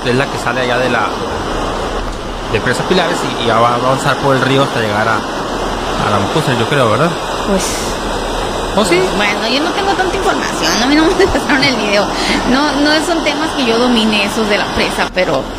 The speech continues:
Speaker 2: pero se ve
Speaker 1: Pero
Speaker 2: mucha
Speaker 1: muy
Speaker 2: agua.
Speaker 1: bonita, mucha
Speaker 2: Pero
Speaker 1: agua.
Speaker 2: se ve mucha agua.
Speaker 1: Mucha, mucha agua. Y Carmen, fíjate que vamos a cambiar de tema y nos vamos a ir a un tema estatal rápidamente, porque dijo nuestro gobernador electo, Alfonso Durazo,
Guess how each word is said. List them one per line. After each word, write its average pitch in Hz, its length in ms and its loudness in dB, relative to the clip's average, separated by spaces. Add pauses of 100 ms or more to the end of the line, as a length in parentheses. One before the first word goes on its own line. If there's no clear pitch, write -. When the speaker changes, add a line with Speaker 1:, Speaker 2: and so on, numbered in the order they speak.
Speaker 2:
pero 269 180 0
se 359 120 -2
ve 370 80 2
Speaker 1:
Pero 156 160 2
Speaker 2:
mucha 226 160 2
Speaker 1:
muy 220 160 0
Speaker 2:
agua. 208 60 0
Speaker 1:
bonita, 143 180 -4 (180)
mucha 202 160 2 (140)
Speaker 2:
Pero - 0 - (140)
Speaker 1:
agua. - 40 0
Speaker 2:
se 392 80 0
ve 359 140 2 (120)
mucha 277 240 0
agua. 196 180 -2 (1300)
Speaker 1:
Mucha, 180 240 2
mucha 160 340 0
agua. 185 220 0 (240)
Y 220 60 0
Carmen, 269 220 0
fíjate 302 200 0
que 240 60 2
vamos 277 180 2
a 233 40 0
cambiar 190 380 0
de 240 120 4
tema 240 300 2
y 240 40 0
nos 202 100 2
vamos 226 280 4
a 185 80 2
ir 214 160 6
a 226 40 4
un 220 100 0
tema 226 280 2
estatal 175 520 0
rápidamente, 170 760 2 (420)
porque 214 360 2
dijo 233 400 0
nuestro 175 640 0
gobernador 156 1000 2
electo, 180 680 4
Alfonso 240 540 0
Durazo, 190 580 2